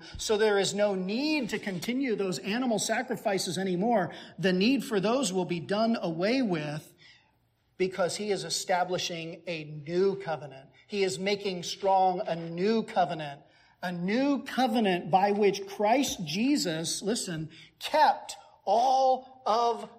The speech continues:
the covenant stipulations and demands that all of his people failed to keep for all those years. They committed an abomination after abomination.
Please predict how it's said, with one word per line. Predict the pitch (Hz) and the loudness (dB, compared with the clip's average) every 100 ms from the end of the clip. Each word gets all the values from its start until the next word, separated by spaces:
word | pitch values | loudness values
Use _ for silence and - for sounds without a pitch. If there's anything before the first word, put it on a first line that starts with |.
| - | 0
the | 202 - - | 0 0 -6
covenant | 233 247 247 233 233 - - | -2 0 0 -2 -6 -10 -16
stipulations | - - - 254 254 208 214 208 226 214 233 180 175 175 | -10 -8 -2 -2 -2 -2 2 2 2 0 -4 -4 -4 -2
and | 190 190 | -2 -2
demands | 202 190 214 233 202 170 175 - - - | -2 0 2 2 0 0 -6 -10 -14 4
that | 214 190 - - - - | 6 6 4 -10 -6 6
all | 214 262 262 | 8 10 10
of | 220 190 | 6 2
his | 220 | -2
people | - 247 247 214 | 0 0 2 2
failed | 160 - 254 302 285 | 0 0 2 4 2
to | 254 | -2
keep | - 330 330 | 0 0 0
for | 254 196 | 2 6
all | 190 | 6
those | 214 233 196 | 4 0 -4
years. | 311 262 139 - - _ _ _ - | -6 -6 -8 -12 -16 _ _ _ 0
They | 208 320 | 2 2
committed | 294 269 285 254 | 0 2 2 2
an | 220 | 0
abomination | 180 233 262 247 277 - 247 | 4 4 4 0 -2 -4 2
after | 214 208 208 | 2 2 -2
abomination. | 185 208 247 240 247 - 208 | 0 2 2 0 -2 -4 -8